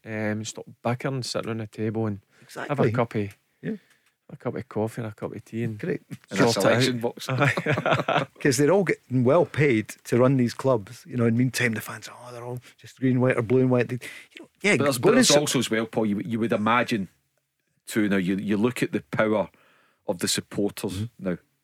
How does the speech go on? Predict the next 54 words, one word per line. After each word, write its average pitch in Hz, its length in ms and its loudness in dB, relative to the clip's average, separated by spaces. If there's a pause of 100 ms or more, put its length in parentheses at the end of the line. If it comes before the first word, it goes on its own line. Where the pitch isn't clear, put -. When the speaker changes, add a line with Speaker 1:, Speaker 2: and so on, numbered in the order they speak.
Speaker 3:
because 107 280 -4
of 98 100 -2
social 107 460 0
media 98 320 0
and 92 120 0
the 90 60 -4
pressure - 460 -2
that 98 160 -2
they 98 60 -6
can - 160 -6
Speaker 2:
Yeah. - 80 -6
Speaker 3:
put - 160 -6
on 90 160 0
Speaker 2:
Mm-hmm. 98 200 -14 (320)
Speaker 3:
their 95 100 -4
clubs 90 340 -4
for, 92 220 -4
for 92 160 -4
various 101 540 -2
reasons. 90 400 -4 (1000)
And 127 120 2
you 120 100 2
wonder 120 260 2
as 98 120 0
well 107 240 2
if 104 140 0
either 117 320 2
club, 98 320 -4
like 104 100 0
I 95 40 0
say, - 140 -4
I'm 95 260 -2
going 107 120 -2
to 101 60 0
use 92 160 -2
the 90 60 -6
term, 90 260 -2
had 90 140 -8
to 92 80 -4
blink 101 340 -4
first - 440 -8
or - 120 -20 (160)
put 123 80 -6
Speaker 2:
Mm-hmm. 127 100 0
Speaker 3:
an 104 80 0
olive 104 340 0
branch 95 360 0
out, 101 80 0
whatever 156 120 0
you 131 100 2
want 113 120 0
to 107 60 -2
call 113 280 0
it, - 60 -6